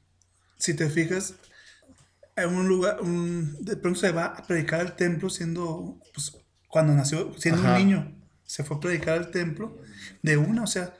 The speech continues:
Speaker 1: no hubo nada previo para que empezara.
Speaker 2: Exacto.
Speaker 1: Co-, por eso recibió una, un, como dice, una iluminación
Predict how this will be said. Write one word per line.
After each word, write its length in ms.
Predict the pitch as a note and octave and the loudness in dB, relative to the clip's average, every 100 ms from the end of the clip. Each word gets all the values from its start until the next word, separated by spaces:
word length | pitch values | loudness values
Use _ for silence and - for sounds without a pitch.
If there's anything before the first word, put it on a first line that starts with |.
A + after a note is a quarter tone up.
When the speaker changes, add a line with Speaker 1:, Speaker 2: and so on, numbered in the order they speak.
| _ _ - | _ _ -2
Speaker 1:
no 140 | E3 | 2
hubo 200 | F3+ G3 F#3+ | 4 4 2
nada 360 | F#3+ F#3 F3+ | 2 -2 -4
previo 440 | - F3 E3 G#3 A#3 - - - _ _ _ - | -2 0 0 -2 -4 -10 -20 -20 _ _ _ -4
para 220 | D3 C3+ | 0 2
que 80 | D3 | 2
empezara. 560 | C#3 C#3+ - D3+ - - - | 0 -2 -2 -2 -4 -10 -6
Speaker 2:
Exacto. 460 | A#2+ C3+ B2+ - A#2 | -2 2 2 0 -2
Speaker 1:
Co-, 40 | |
por 120 | D#3+ | 0
eso 280 | D3+ E3 - | 0 0 -4
recibió 440 | E3+ D3 E3 D#3 D#3 | -2 0 2 0 0
una, 400 | E3+ F3 G3 - | -2 -4 -6 -6
un, 160 | D#3+ | -6
como 220 | D#3+ D3 D3 | -4 2 4
dice, 180 | D3 | 4
una 180 | D3+ E3+ | 2 0
iluminación 1000 | G3 F#3 D#3+ C#3+ C3 - D3+ D#3+ A3 A3 | 0 2 2 2 2 0 -2 -2 -4 -6